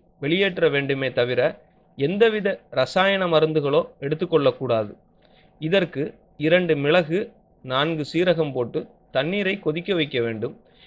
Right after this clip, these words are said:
இந்த நீரை தொடர்ந்து பருகி வந்தால் சளி வெளியேறிவிடும். சளி பிடித்துவிட்டால் இயற்கையான முறையில் அதை வெளியேற்ற வேண்டுமே தவிர ரசாயன மருந்துகள் மூலம் அதை நம் உடலுக்குள்ளேயே வைக்கக்கூடாது. சளி தொல்லையிலிருந்து விடுபட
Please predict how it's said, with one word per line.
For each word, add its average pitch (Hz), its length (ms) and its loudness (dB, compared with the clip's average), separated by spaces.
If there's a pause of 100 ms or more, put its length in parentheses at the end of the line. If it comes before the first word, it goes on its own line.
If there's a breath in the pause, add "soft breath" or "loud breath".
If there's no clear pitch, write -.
(260 soft breath)
இந்த 196 260 0
நீரை 220 340 0
தொடர்ந்து 185 420 2
பருகி 156 360 0
வந்தால் 120 500 -4
சளி 160 340 -2
வெளியேறிவிடும். 143 720 0 (500 soft breath)
சளி 165 300 -2
பிடித்துவிட்டால் 185 760 -2 (140)
இயற்கையான 214 720 0
முறையில் 185 520 0
அதை 143 220 0
வெளியேற்ற 165 480 2
வேண்டுமே 135 400 -2
தவிர 113 500 -4 (360 soft breath)
ரசாயன 214 640 2
மருந்துகள் 175 480 2
மூலம் 135 400 -4 (320)
அதை 139 260 0
நம் 135 280 -4
உடலுக்குள்ளேயே 170 760 2 (100)
வைக்கக்கூடாது. 120 760 -4 (720 soft breath)
சளி 160 300 2
தொல்லையிலிருந்து 208 760 2
விடுபட 156 540 2